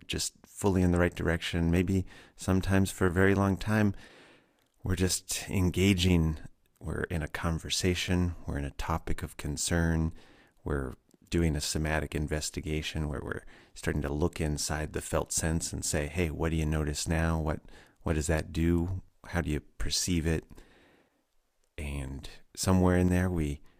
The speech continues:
we're invested enough, we're paying attention to this thing enough, we're inside the storyline and it's all negative, maybe. We're inside the tension and the physicality and the body, some kind of, "Ooh, this is uncomfortable." We're inside of there and we're wondering,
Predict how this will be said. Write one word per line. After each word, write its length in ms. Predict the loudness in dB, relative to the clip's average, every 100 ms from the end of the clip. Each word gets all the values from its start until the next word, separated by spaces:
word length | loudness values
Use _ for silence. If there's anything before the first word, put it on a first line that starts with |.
| _ -4
we're 140 | -2
invested 500 | 0 2 2 2 2
enough, 320 | 2 4 2 0
we're 60 |
paying 280 | 2 4 2
attention 500 | 0 -2 -2 0 0
to 100 | 0
this 260 | 0 -2 0
thing 220 | 0 2
enough, 440 | 2 0 -2 -6
we're 120 | -4
inside 360 | -4 -2 -2 -2
the 60 | -2
storyline 760 | 0 2 2 2 0 0 0
and 120 | 0
it's 160 | -2 0
all 160 | 0
negative, 640 | 0 -2 -2 -2 -2 -4 -6
maybe. 340 | -4 -2 -2
We're 240 | -2 -4 -4 -12 -20 -8
inside 480 | -4 -2 0 -2 -2
the 200 | -6 -8 -10 -20 -20 _ _ -6
tension 520 | 2 4 4 2 2
and 120 | 2 -2
the 40 |
physicality 960 | -2 -2 -2 -6 -2 -2 0 0 0 -2
and 120 | -2
the 60 | -4
body, 640 | -2 -2 -2 -4 -4 -6
some 240 | -8 -10
kind 240 | -6 -6 -6
of, 200 | -8 -14 -20 -20 -20 -8 -2
"Ooh, 220 | -2 -2
this 240 | -4 -4
is 300 | -4 -6 -8 -6
uncomfortable." 800 | -4 -4 0 -2 -2 -2 0 0
We're 160 | 0 -2
inside 400 | -2 -2 0 0
of 80 |
there 240 | 2 2 4
and 120 | 2
we're 120 | 0
wondering, 600 | 4 4 4 2 -4 -6